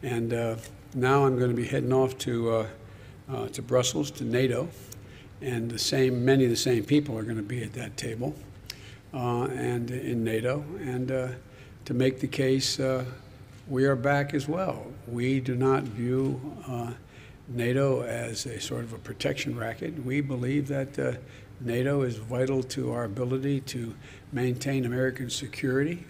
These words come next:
uh, um, for the next, uh, uh, next, the remainder of the century.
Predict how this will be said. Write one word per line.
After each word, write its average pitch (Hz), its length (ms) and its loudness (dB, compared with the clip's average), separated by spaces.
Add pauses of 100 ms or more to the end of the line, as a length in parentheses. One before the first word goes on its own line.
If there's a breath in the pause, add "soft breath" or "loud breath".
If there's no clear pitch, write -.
uh, 143 220 -6 (680 loud breath)
um, 127 320 -2
for 131 260 -4
the 127 100 -2
next, 135 440 -2
uh, 143 220 0 (500)
uh, 147 40 -6 (160)
next, 135 420 -4
the 127 300 -8
remainder 143 400 0
of 156 60 0
the 151 40 -2
century. 185 480 -4